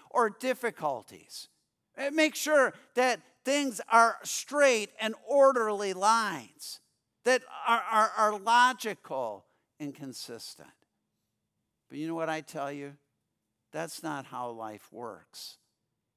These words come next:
Y-, you're probably never gonna see the reasons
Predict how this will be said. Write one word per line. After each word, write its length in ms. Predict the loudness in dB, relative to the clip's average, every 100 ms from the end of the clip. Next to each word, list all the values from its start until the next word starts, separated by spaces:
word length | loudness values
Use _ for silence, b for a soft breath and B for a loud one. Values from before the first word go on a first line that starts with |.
| _ _ _ _ _ _ _ _ _ _
Y-, 100 | -16 -12
you're 540 | -6 -2 -2 -2 -6 _ _ _
probably 840 | -2 2 4 4 0 -4 -4 -8 _ _ _ _
never 480 | -8 -2 0 0 -4
gonna 300 | -6 -8 -8
see 720 | -10 -10 -6 -6 -6 -10 -14 -20 _ _ _ -12
the 100 | -10
reasons 960 | -8 -6 -4 -6 -6 -8 -8 -10 -12